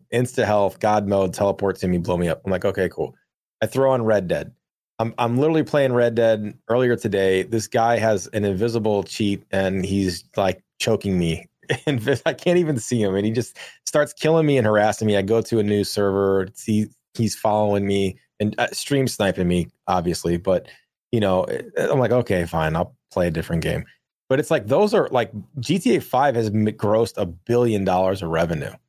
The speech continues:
Like, they have a billion dollars. You telling me you can't figure out ways to block these cheats?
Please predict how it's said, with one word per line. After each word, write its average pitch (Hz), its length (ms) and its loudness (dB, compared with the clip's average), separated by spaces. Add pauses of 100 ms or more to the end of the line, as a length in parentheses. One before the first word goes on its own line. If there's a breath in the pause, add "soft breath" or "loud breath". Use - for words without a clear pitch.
Like, 95 120 -2
they 143 100 0
have 147 160 2
a 117 60 0
billion 117 420 0
dollars. 98 260 2
You 123 60 0
telling 180 240 0
me 180 120 2
you 165 120 2
can't 156 340 0 (260)
figure 135 280 0
out 135 180 2
ways 123 240 2
to 107 100 -8
block 117 280 0
these 110 180 -6
cheats? 170 340 -2